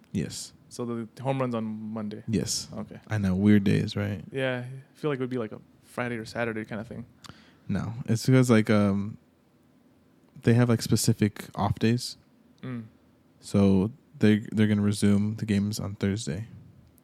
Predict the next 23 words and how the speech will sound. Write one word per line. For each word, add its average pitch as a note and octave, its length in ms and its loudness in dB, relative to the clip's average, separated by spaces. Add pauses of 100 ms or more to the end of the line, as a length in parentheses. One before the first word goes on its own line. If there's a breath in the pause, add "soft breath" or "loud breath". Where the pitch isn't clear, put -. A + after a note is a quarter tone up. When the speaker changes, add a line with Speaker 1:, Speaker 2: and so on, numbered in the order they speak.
(360)
Speaker 2:
Okay. A#2 120 -12 (120)
Speaker 1:
That D2 80 -2
Thursday, - 460 -6
yeah. A2 60 -10 (180)
Speaker 2:
So, C3 260 -2
I - 20 -12
mean, C#3 240 -4 (300)
they C3 120 -2
should D3 120 -4
be C3+ 140 -2
off C3 280 -2
soon, D3+ 380 -4
though, A#2 140 -6
right? A#2 180 -6
'Cause B2+ 120 -4
they, C3+ 140 2
isn't D3 200 0
it, D3 60 0
like, C#3 140 -2
a A#2 40 -4
break B2+ 220 0
for D3 120 -2
everyone? E3 300 -6